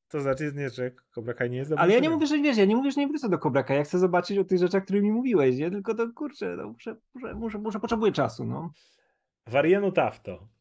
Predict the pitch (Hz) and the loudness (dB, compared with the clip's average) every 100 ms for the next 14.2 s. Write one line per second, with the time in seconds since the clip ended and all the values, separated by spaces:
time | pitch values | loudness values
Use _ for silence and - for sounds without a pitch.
0 | _ _ _ _ _ _ _ - 147 110 | _ _ _ _ _ _ _ -4 -2 -2
1 | 95 92 _ _ - 127 139 - 202 180 | -6 -10 _ _ -12 -8 -8 -4 -2 -2
2 | 156 117 135 156 151 131 143 147 147 123 | -4 -8 -6 -4 -6 -6 -6 -6 -8 -6
3 | 120 156 - - 190 120 95 - _ _ | -8 -10 -14 -2 0 0 -4 -10 _ _
4 | _ _ 123 139 127 123 156 160 147 123 | _ _ -14 -10 -8 -2 -2 -2 -12 -16
5 | 131 - 135 131 127 127 127 131 _ - | -14 -12 -10 -10 -6 -4 -4 -8 _ -12
6 | 101 95 - _ _ _ _ _ _ 151 | -12 -12 -18 _ _ _ _ _ _ -10
7 | 190 190 147 156 160 143 123 151 151 151 | -8 -6 -2 -2 -2 -4 -6 -6 -6 -10
8 | 131 120 123 170 123 - 127 147 170 151 | -4 -4 -4 -10 -12 -12 -6 0 2 0
9 | 139 131 143 151 151 - 131 120 131 123 | -4 -10 -6 -6 -6 -10 -10 -4 -4 -2
10 | 127 139 135 131 113 107 - 92 _ _ | -4 -6 -8 -8 -8 -10 -14 -20 _ _
11 | _ _ _ _ _ _ _ _ _ 127 | _ _ _ _ _ _ _ _ _ -4
12 | 127 120 123 120 120 117 131 120 120 117 | 0 2 0 -2 -10 -6 -4 -2 -2 -2
13 | 113 120 120 127 110 110 113 107 104 98 | -4 -2 -2 -2 -6 -10 -10 -6 -6 -8
14 | 98 98 | -12 -10